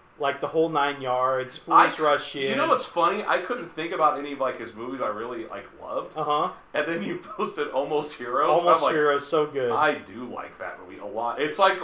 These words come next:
Speaker 2: a movie Ed and I, our friend Ed,
Speaker 1: Mm-hmm.
Speaker 2: and you too, we quote it all the time.
Speaker 1: Yeah.
Speaker 2: Do you wanna quote it in honor of him?
Speaker 1: Well, well, well, I can't
Speaker 2: The
Speaker 1: think
Speaker 2: pudding scene?
Speaker 1: <laughs> What's he say again, Mark?
Speaker 2: Oh, he doesn't say it, but it's the quote that Ed and I always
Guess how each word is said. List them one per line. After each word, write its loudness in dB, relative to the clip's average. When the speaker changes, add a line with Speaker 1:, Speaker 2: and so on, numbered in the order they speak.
Speaker 2:
a 6
movie -4
Ed -4
and -8
I, -4
our 0
friend -2
Ed, 0
Speaker 1:
Mm-hmm. -6
Speaker 2:
and -6
you -6
too, -4
we -2
quote 0
it -4
all 2
the -8
time. -2
Speaker 1:
Yeah. 0
Speaker 2:
Do -12
you -4
wanna 0
quote 0
it 0
in -4
honor 4
of -6
him? -8
Speaker 1:
Well, 0
well, 2
well, -2
I 2
can't 6
Speaker 2:
The 4
Speaker 1:
think 2
Speaker 2:
pudding 0
scene? -8
Speaker 1:
<laughs> -20
What's 2
he -2
say 0
again, 0
Mark? -2
Speaker 2:
Oh, 2
he -6
doesn't 0
say -4
it, -4
but -8
it's -8
the -6
quote -4
that -6
Ed -6
and -12
I -8
always -6